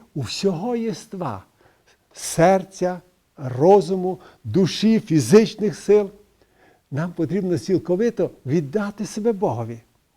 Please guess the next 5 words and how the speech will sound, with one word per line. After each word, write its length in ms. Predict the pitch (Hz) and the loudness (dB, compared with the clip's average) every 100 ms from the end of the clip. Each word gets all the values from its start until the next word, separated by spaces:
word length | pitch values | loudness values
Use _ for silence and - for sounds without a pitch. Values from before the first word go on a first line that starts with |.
| _ | _
Тому 360 | 139 180 214 - - - 196 | 0 4 2 0 -16 -16 -4
розвивайте 960 | 147 208 160 202 254 277 277 262 233 | 2 2 2 -2 0 0 -2 -2 -4
в 80 | 220 | -6
собі 340 | - 220 240 | -4 -2 -2
здатність 840 | 180 139 240 247 240 202 214 - | -2 -4 -6 -6 -8 -2 -2 -2